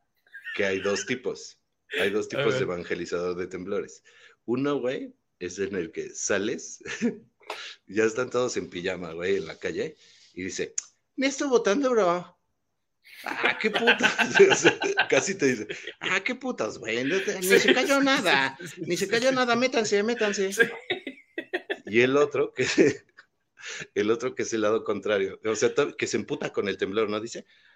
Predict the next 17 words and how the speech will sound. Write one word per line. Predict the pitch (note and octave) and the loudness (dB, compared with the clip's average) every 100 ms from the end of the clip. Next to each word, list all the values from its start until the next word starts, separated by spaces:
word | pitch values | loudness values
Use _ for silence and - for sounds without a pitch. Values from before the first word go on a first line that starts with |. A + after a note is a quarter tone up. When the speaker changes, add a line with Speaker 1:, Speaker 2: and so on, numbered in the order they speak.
| _ _ _ | _ _ _
Speaker 1:
cuando | G#2+ G2 F#2+ | -2 0 4
ve | A2 A#2+ G#2+ | 4 4 2
ya | A2+ | 0
en | G#2+ | 0
su | G#2 G#2 | -8 -10
celular, | F2+ F2 G2 _ _ _ | -6 -6 -6 _ _ _
"Ah, | - F2+ D#2+ | -6 -4 -2
fue | - G3 | 0 0
de | C#4 | -2
tres | - A3 A#3 - | -2 0 0 -2
punto | C4+ C4+ F#3+ | -4 0 0
cinco, | B2+ - D#3+ D#3+ C#3 | 2 0 -2 -2 -2
no | D3+ B3+ | -2 0
mamen, | C#4 B2+ A#2 C3 E3 A3+ D3 F#2+ | 0 0 2 2 2 0 0 0
güey, | F#2+ G#2+ B2 | 0 2 2
métanse". | E3 A3+ F3 A2+ - F#2+ - _ _ | 0 -2 -2 -2 -2 -2 -4 _ _
<laughs> | - - D3 - G#3 - - - - - - - - - C3+ - C3 | -12 -4 -4 -2 -8 -4 -4 -4 -2 -4 -4 -4 -4 -6 -10 -8 -10